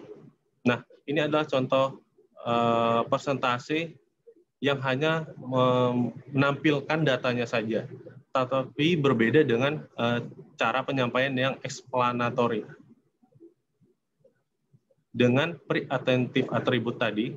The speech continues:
Eh, hanya, dengan hanya menampilkan presentasi, para audiens dapat menemukan informasi penting tadi,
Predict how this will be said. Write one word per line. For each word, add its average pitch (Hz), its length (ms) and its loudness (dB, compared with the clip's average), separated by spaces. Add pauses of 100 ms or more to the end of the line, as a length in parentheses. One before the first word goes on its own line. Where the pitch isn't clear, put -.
Eh, 113 800 0 (1800)
hanya, 139 240 0
dengan 131 320 0
hanya 160 160 0
menampilkan 120 680 0 (520)
presentasi, 123 720 -2 (400)
para 131 320 0
audiens 135 320 0
dapat 127 400 0 (640)
menemukan 143 1040 4 (160)
informasi 147 560 2
penting 143 480 0
tadi, 113 240 0